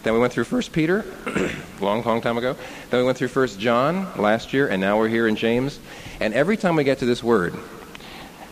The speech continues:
this word evil desire, they never know how to translate it. It's not a good translation. In the old translations, it's translated lust.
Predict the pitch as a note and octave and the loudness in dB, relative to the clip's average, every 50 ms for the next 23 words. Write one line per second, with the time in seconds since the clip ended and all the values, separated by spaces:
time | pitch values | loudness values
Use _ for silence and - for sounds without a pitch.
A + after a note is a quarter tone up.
0 | - - - - - - - - - - - - - - D3+ E3+ - - D#3+ D#3 | -20 -20 -20 -20 -20 -20 -20 -20 -20 -20 -20 -20 -2 2 2 2 2 4 6 6
1 | D3+ D3 C#3 B2 - - - - - - - - - - D#3 F3+ F#3+ F3+ F3+ F3 | 6 6 4 2 -2 -8 -12 -14 -14 -16 -16 -12 -4 0 2 2 4 4 2 2
2 | D#3+ D3+ B2+ - C#3+ C3 C3 A2 F2 D#2+ - D#3+ - - - - - - - - | 0 0 0 0 0 0 2 0 0 -2 -4 -4 -6 -8 -12 -18 -18 -18 -20 -20
3 | - - - - - - - - - - - - - - - - - - - C#3+ | -18 -18 -18 -18 -18 -16 -16 -14 -14 -14 -14 -14 -16 -18 -20 -20 -20 -8 -2 0
4 | C3+ B2+ B2+ C3 D3 F3+ G3+ A3+ G#3 G3+ F#3 F3 D3+ C#3 - - C#3+ B2 A#2+ G#2+ | 2 2 2 2 2 2 2 4 4 4 4 4 2 0 0 -2 0 0 0 0
5 | - D#2+ D2 C2+ C#2 - - - - - A2 G#2+ - - A#2+ C3 D3 F3+ G3 D#3+ | -2 -4 -4 -2 -2 -2 -4 -4 -2 0 0 0 0 0 0 2 2 2 2 2
6 | C#3+ C3+ A2 - - F#2+ F2+ F2+ F#2 F2+ D#2 E2 - - - - D#2+ G#2 A2 A2 | 2 0 0 0 -2 -2 -2 -2 -4 -4 -6 -6 -6 -8 -6 -2 -2 0 2 4
7 | A#2 C#3 E3+ D#3+ - E3+ D3+ C#3+ - C3 B2+ B2+ - B2+ A2 A#2 G#2+ - - - | 4 4 4 2 2 0 0 0 0 0 -2 -2 -2 -4 -4 -4 -4 -4 -2 0
8 | A#2 A2+ - A2 G#2+ G2+ F#2 F2+ G2 A2 C3 D#3 F3 - - - - - | 0 0 2 2 2 2 4 6 6 6 6 6 4 0 -6 -12 -14 -14